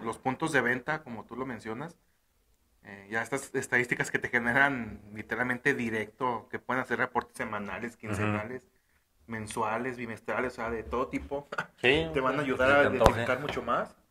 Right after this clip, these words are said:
Speaker 2: Sí, pues, y va a ser más visible. Y, y, pues, sobre todo cuando pase el tiempo y, pues, quieras ver el historial de hace dos o tres meses,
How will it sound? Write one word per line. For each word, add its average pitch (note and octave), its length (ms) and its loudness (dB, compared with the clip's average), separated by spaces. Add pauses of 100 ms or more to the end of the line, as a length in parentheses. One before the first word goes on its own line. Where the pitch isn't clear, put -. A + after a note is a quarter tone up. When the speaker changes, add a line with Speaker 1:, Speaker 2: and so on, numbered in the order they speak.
(280)
Speaker 2:
Sí, D3+ 160 12
pues, D3+ 300 -2
y G#2+ 320 -2
va G2 140 12
a - 20 12
ser B2 180 10
más B2 240 10
visible. C3+ 480 0 (800)
Y, A2+ 720 4 (800)
y, A2 260 4
pues, G#2+ 120 0
sobre G#2 200 6
todo A#2 220 10
cuando G#2 280 8
pase A2+ 180 10
el A#2+ 100 4
tiempo A#2 280 2
y, B2+ 60 4
pues, - 180 -6
quieras G#2 580 4
ver G2+ 260 6
el A2 200 6
historial G2 540 6
de G#2+ 220 2
hace F2 260 2
dos G2+ 260 0
o G#2+ 100 0
tres A2 200 4
meses, A2 420 -2